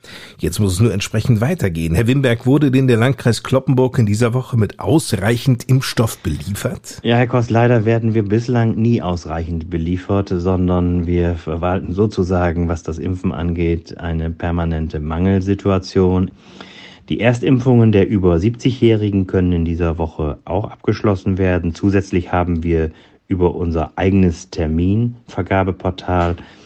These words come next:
Speaker 2: über dreitausendsechshundert Impftermine an infällige über sechzigjährige vergeben, um den AstraZeneca-Impfstoff, der uns geliefert wurde, schnellstmöglich zu verimpfen. Wir hoffen, dass im weiteren Verlauf des zweiten Quartals, so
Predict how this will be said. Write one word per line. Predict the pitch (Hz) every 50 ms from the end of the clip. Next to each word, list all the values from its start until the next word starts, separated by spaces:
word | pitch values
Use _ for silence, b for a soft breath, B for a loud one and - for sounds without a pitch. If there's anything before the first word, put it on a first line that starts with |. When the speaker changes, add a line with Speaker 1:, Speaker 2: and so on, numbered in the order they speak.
| B B B B B _
Speaker 2:
über | - 104 101 98 90
dreitausendsechshundert | 92 90 82 90 90 - 92 87 85 80 85 80 - 87 85 - - 87 82 80 76 -
Impftermine | 107 92 87 - - - 80 78 80 80 78 78 73
an | 73 71 -
infällige | - 95 90 - - 90 85 80 73 73 78 - -
über | - 101 92 90 92 78 73 71
sechzigjährige | 73 80 80 95 104 - - - - 120 117 120 113 113 113 113 110 107 110 104
vergeben, | - - 98 90 98 101 101 101 98 101 98 98 - B B B B B B B -
um | 95 90 85
den | 85 80 76
AstraZeneca-Impfstoff, | - 82 87 - - - 78 - - - - 85 95 104 101 - 104 - - 110 104 101 - - - 101 101 98 - -
der | - 98 - 95
uns | 95 90 -
geliefert | - 95 92 92 90 - 95 85 -
wurde, | - 92 90 87 80
schnellstmöglich | 80 - - - 87 90 98 101 98 - - - 92 92 90 90 82 82 80
zu | - - 82
verimpfen. | 80 - 82 78 - 98 98 104 101 - 104 104 101 - B B B B B B B B B B
Wir | - 85 80
hoffen, | 87 98 104 98 - 113 113 120 123 120
dass | 110 92 90 -
im | 87 85 82 78
weiteren | 82 85 95 101 - - 107 104
Verlauf | 101 - 104 98 95 95 95 95 98 98 98 -
des | - 90 85 -
zweiten | - - 90 92 - - 95
Quartals, | - - 87 87 85 - 92 90 90 87 80 80
so | 90 90 87